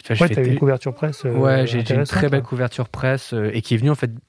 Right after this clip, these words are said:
Speaker 1: grâce à Insta, en fait. Euh,
Speaker 2: D'accord.
Speaker 1: j'ai commencé avec Le Parisien. Le Parisien, derrière, j'ai eu Laurent Ruquier,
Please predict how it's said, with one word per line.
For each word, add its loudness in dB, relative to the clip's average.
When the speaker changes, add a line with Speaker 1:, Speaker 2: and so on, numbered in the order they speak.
Speaker 1:
grâce 0
à 2
Insta, -4
en 0
fait. -4
Euh, 0
Speaker 2:
D'accord. 0
Speaker 1:
j'ai -2
commencé 0
avec -6
Le 0
Parisien. 0
Le -2
Parisien, -2
derrière, -2
j'ai -6
eu -2
Laurent 2
Ruquier, 0